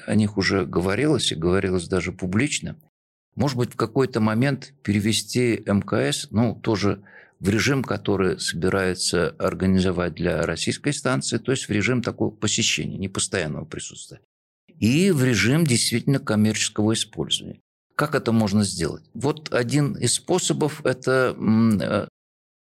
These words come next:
перевести М К С в категорию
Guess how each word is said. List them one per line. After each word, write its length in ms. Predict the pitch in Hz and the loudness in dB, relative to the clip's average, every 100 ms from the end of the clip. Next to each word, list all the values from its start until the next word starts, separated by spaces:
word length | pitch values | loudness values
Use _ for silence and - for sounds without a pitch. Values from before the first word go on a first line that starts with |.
| _ _ - | _ _ -4
перевести 840 | 113 120 113 117 - - 151 143 123 | 0 2 2 0 -2 0 2 2 0
М 160 | 117 | 0
К 220 | 107 131 151 | 0 0 0
С 220 | 151 - _ _ _ - | -4 -10 _ _ _ -4
в 360 | 98 95 - | -2 -2 -4
категорию 760 | - 120 117 104 135 135 131 117 | -4 -2 2 4 4 4 2 0